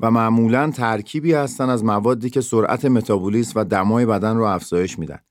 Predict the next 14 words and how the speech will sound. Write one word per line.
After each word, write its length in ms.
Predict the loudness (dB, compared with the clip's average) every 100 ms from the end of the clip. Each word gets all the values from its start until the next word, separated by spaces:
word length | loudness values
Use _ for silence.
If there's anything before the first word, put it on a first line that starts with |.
| _ _ -2
در 180 | -2 0
این 180 | 2 4
مدل 200 | 4 4
مکمل‌ها 840 | 2 0 0 2 2 2 2 0
عناصری 380 | 0 0 2 2
مثل 240 | 2 -2
کافئین، 760 | 0 -2 0 0 2 4 2
سینفرین 640 | -2 -2 0 0 -2 0 2
اچ 240 | 2 0
سی 300 | -2 -4 0
ال، 300 | 2 2 2 -6 _
یوهمبین 680 | 0 2 4 4 4 4 4
یا 420 | 4 2 2 2
یوهیمبه، 840 | 0 0 2 4 4 4 4 2